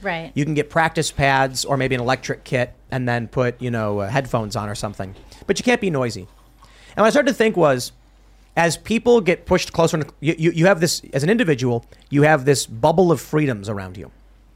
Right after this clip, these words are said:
Speaker 2: As you get further and further away from other people, that bubble grows and grows and grows, where you're no, you're not impeding on anybody else's life. As you move closer and closer to people, the bubble starts getting pressed upon by other people's bubbles.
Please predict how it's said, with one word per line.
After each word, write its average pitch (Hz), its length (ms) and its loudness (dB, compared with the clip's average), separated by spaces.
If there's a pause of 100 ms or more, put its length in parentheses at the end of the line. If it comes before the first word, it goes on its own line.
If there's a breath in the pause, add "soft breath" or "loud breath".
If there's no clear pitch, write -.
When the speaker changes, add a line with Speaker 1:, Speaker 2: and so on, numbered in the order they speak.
(160)
Speaker 2:
As 139 200 2
you 180 80 2
get 165 160 0
further 202 440 2
and 185 100 -2
further 175 300 2
away 156 160 4
from 135 120 -4
other 127 160 0
people, 165 340 0
that 131 180 0
bubble 135 300 2
grows 127 380 2
and 127 120 -2
grows 120 220 0
and 117 140 -6
grows, 117 380 -2
where 117 120 -2
you're 113 120 -4
no, 120 360 -2
you're 117 120 -6
not 120 200 -2
impeding 123 420 -6
on 104 80 -8
anybody 110 340 -6
else's 107 260 -6
life. - 360 -8 (680 soft breath)
As 147 200 0
you 160 80 2
move 180 360 4
closer 165 340 2
and 143 80 -4
closer 147 220 0
to 131 60 0
people, 143 380 0
the 127 100 -2
bubble 143 280 2
starts 131 180 -2
getting 127 200 -2
pressed 151 300 -2
upon 123 240 -4
by 113 120 -2
other 117 200 -2
people's 110 300 -6
bubbles. 147 420 0